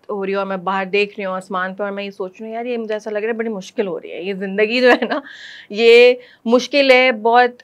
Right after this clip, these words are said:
मुश्किल सफ़र है", और आपको ऐसा लग रहा है कि यार पूरी दुनिया आपके ख़िलाफ़ है और ना हवा आ रही है आपकी, आपकी तरफ हवा है और आप उसको चीरते हुए आपको जाना है।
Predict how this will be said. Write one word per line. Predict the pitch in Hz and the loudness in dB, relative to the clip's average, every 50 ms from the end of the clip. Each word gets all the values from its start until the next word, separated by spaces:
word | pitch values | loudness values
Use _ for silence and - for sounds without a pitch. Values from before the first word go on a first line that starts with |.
| _ _ _ _ 220 | _ _ _ _ -12
मुश्किल | 226 226 233 233 - - 294 285 | -6 -4 -4 -6 -2 0 0 0
सफ़र | 269 - 254 233 233 247 233 226 | 4 4 4 4 6 6 6 6
है", | 240 240 | 8 8
और | 233 | 8
आपको | 226 226 226 - 240 | 8 6 6 4 2
ऐसा | 226 233 254 233 | 0 0 0 0
लग | 220 214 208 | 0 0 0
रहा | 220 226 | 0 -2
है | 220 | -2
कि | 226 233 | 0 0
यार | 220 226 | 0 0
पूरी | 226 - 240 233 233 | -2 -4 -6 -6 -6
दुनिया | 196 180 196 190 202 220 226 | -6 -6 -8 -6 -2 0 0
आपके | 214 214 - 214 | 0 0 -2 -6
ख़िलाफ़ | 202 - 226 196 180 175 190 208 202 - | -6 -6 -6 -4 0 2 2 2 2 0
है | 190 180 185 _ _ _ _ _ _ - | -4 -6 -6 _ _ _ _ _ _ 0
और | 202 196 202 | 2 2 4
ना | 220 233 233 226 220 - - | 6 6 6 4 2 0 -4
हवा | - - 214 220 214 247 277 | -10 2 4 6 8 10 10
आ | 277 226 | 10 10
रही | 196 208 226 | 10 8 4
है | 226 233 214 | 2 2 2
आपकी, | 190 190 190 190 190 - _ - 233 - - | 2 4 2 2 2 -2 _ -10 -4 2 6
आपकी | 208 208 208 208 - 240 | 6 6 6 4 -2 -12
तरफ | - - - 247 240 269 262 262 | -4 2 6 8 8 8 6 4
हवा | 233 220 196 196 208 | 2 0 4 6 8
है | 220 233 | 8 8
और | 233 214 | 10 10
आप | 202 202 208 - | 8 8 6 2
उसको | 233 - - 247 233 | -2 -6 -4 -4 -4
चीरते | 240 - 247 233 233 220 - 262 | -2 -2 -2 -2 -2 2 4 6
हुए | 240 233 | 6 8
आपको | 208 196 202 208 - 214 | 6 6 4 2 -4 -6
जाना | 202 180 190 175 170 170 175 170 | -6 -4 -6 -8 -8 -10 -14 -16
है। | 165 _ _ | -16 _ _